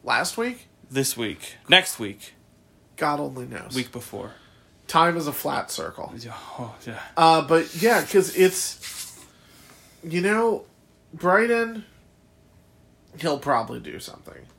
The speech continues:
Speaker 1: Arsenal, he might not do anything. Um, will he put up thirteen point one million, uh, worth of value? I don't think so.
Speaker 2: What's your, what's the floor for him this week?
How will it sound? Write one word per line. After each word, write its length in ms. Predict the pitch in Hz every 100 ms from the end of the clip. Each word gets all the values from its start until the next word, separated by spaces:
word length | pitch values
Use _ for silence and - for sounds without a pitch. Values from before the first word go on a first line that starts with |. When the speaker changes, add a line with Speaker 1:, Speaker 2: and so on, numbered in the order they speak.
| _ _ _ _ -
Speaker 1:
Arsenal, 600 | 180 202 196 190 165 - - -
he 200 | 127 151
might 260 | 131 127
not 240 | 107 107 -
do 140 | 73 80
anything. 380 | 71 - - - _ _ _ _ _ _ _ _ -
Um, 540 | 139 131 127 117 - _ _ _ _ _ _ _ _ _ _ _ _ _ _ -
will 420 | 143 160 202 208
he 300 | 185 196 196
put 240 | - 196
up 240 | 175 175 -
thirteen 520 | 175 175 - 170 165
point 340 | 160 160 156 -
one 280 | 151 151
million, 520 | 151 151 156 147 143 143
uh, 440 | 143 143 147 139 - _ _ _ _ -
worth 200 | 156 151
of 80 | 139
value? 440 | 151 170 151 - - _ _ _ _ 143
I 80 | 131
don't 180 | 131
think 220 | - 143 -
so. 160 | - - _ - -
Speaker 2:
What's 220 | 110 -
your, 160 | 156
what's 240 | 143 156 -
the 40 |
floor 360 | 135 135 151 165
for 160 | -
him 180 | 107 107
this 200 | 107 107
week? 320 | 117 113 -